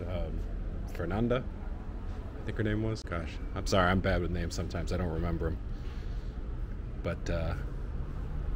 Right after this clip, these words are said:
wow, Rambler. Yo. Look at this thing. Unfortunately, we can't cross these lines. I mean, I would love to, like, get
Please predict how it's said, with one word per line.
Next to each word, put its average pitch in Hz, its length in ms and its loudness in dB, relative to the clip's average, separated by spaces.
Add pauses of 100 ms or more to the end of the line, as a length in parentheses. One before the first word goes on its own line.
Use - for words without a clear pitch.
(560)
wow, 58 800 0
Rambler. 104 500 0 (3500)
Yo. 92 540 -2 (1400)
Look 98 120 0
at 90 80 0
this - 160 -2
thing. 90 340 -2
Unfortunately, 101 480 4
we - 60 -2
can't 113 180 2
cross 101 260 2
these 87 200 -2
lines. 87 400 0
I 95 80 -2
mean, 90 140 0
I 87 60 0
would 85 200 -2
love 87 160 0
to, - 80 0
like, 85 200 -2
get 90 200 0